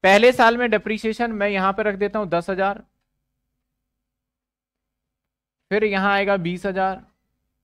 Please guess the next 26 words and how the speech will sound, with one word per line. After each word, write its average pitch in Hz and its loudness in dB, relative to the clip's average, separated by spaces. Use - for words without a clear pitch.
फिर 208 -2
यहां 202 0
रख 190 -2
दिया 202 -4
सपोज 196 -8
तीस 156 -10
हजार, 76 -14
मैंने 165 -4
डेप्रिसिएशन 151 -8
रखा - -14
इस - -20
लाइन - -20
में। - -20
पहले 196 4
साल 233 2
का 240 0
डेप्रिसिएशन 208 -4
देखोगे 208 -2
तो 214 -6
कहां 190 -4
प्लॉट 185 -4
होगा? 175 -12
दूसरे 185 0
साल, 214 0
तीसरे 220 -2
साल। 220 -2